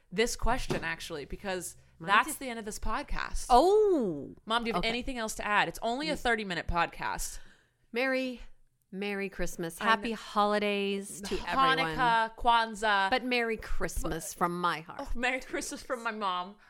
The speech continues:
Speaker 1: I'll s-, Merry Happy Everything. Uh, this is the l-, no, we have one more before the end of the year.
Speaker 2: Oh, yes, we do.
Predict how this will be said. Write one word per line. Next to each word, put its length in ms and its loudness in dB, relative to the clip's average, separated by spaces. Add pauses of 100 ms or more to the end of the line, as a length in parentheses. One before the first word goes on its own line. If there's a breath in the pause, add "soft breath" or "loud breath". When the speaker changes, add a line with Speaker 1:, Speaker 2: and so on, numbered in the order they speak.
(100)
Speaker 1:
I'll 200 2
s-, 180 -8
Merry 420 4
Happy 340 2
Everything. 640 0 (320 loud breath)
Uh, 440 4
this 200 0
is 140 -8
the 60 -2
l-, 500 -2
no, 160 2
we 160 -4
have 140 -4
one 120 -6
more 120 -6
before 280 -6
the 160 -10
end 100 -12
of 60 -14
the 60 -14
year. 340 -8 (160)
Speaker 2:
Oh, 100 -2
yes, 380 -4
we 80 -10
do. 80 -18